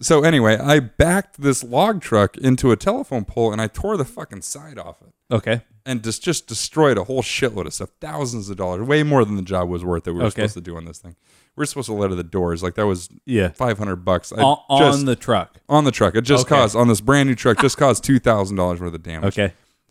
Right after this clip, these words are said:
Speaker 1: But the owner of the sign company was, had my mentality of, "Yeah, just fucking go figure it out, right?
Speaker 2: Yeah.
Speaker 1: Go do it. Just go do it."
Speaker 2: Okay.
Speaker 1: I'm like, "I don't know how to do it. Like,
Speaker 2: Yeah.
Speaker 1: can you at least show me how to do it?"
Speaker 2: Yeah,
Speaker 1: He's like, "Ah, you
Speaker 2: yeah,
Speaker 1: fucking
Speaker 2: just go
Speaker 1: figure it
Speaker 2: back
Speaker 1: out."
Speaker 2: it up.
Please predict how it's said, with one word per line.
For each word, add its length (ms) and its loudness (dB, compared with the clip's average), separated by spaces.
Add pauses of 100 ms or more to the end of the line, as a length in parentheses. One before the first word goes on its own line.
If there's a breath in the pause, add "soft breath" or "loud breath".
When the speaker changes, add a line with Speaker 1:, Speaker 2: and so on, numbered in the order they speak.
Speaker 1:
But 240 2
the 140 2
owner 240 0
of 80 0
the 80 -4
sign 240 -4
company 480 -4 (140)
was, 500 0
had 260 -4
my 600 -2 (200)
mentality 760 -4
of, 160 -6
"Yeah, 180 -4
just 260 -8
fucking 280 -12
go 120 -6
figure 300 -6
it 80 -2
out, 260 -4
right? 120 -6
Speaker 2:
Yeah. 140 2 (280)
Speaker 1:
Go 100 -2
do 240 2
it. 140 -10 (280)
Just 140 -14
go 120 -4
do 220 -2
it." 100 -8 (280)
Speaker 2:
Okay. 80 2
Speaker 1:
I'm 160 4
like, 220 0
"I 60 -2
don't 100 -4
know 40 -4
how 140 -4
to 60 -6
do 300 2
it. 140 -6
Like, 140 0
Speaker 2:
Yeah. 80 4
Speaker 1:
can 80 0
you 60 0
at 60 2
least 160 2
show 200 -6
me 120 -4
how 80 -2
to 80 -6
do 100 -8
it?" 20 0
Speaker 2:
Yeah, 60 4
Speaker 1:
He's 80 6
like, 160 0
"Ah, 140 2
you 120 2
Speaker 2:
yeah, 80 2
Speaker 1:
fucking 120 -2
Speaker 2:
just 120 -8
go 100 6
Speaker 1:
figure 120 0
it 20 0
Speaker 2:
back 240 6
Speaker 1:
out." 60 2
Speaker 2:
it 100 4
up. 280 2